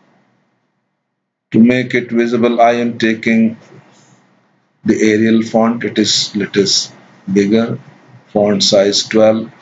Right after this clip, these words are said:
and just increasing, zooming this. So we will first write an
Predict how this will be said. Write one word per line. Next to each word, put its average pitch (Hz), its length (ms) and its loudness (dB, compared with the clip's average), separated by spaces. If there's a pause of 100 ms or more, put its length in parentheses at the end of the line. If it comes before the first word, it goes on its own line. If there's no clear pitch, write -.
(500)
and 110 280 2
just 110 340 -2
increasing, 107 880 0 (960)
zooming 107 560 0
this. 110 480 -4 (1000)
So 185 220 2
we 175 140 4
will 180 220 0
first 165 400 0
write 135 400 0 (1600)
an 160 460 0